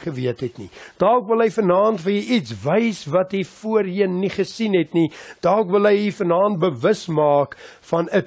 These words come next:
toestand waarvan u nie voorheen bewus was nie.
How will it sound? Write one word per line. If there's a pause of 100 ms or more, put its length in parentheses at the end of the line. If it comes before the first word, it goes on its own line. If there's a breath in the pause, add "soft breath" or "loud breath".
toestand
waarvan
u
nie
voorheen (280 loud breath)
bewus
was
nie.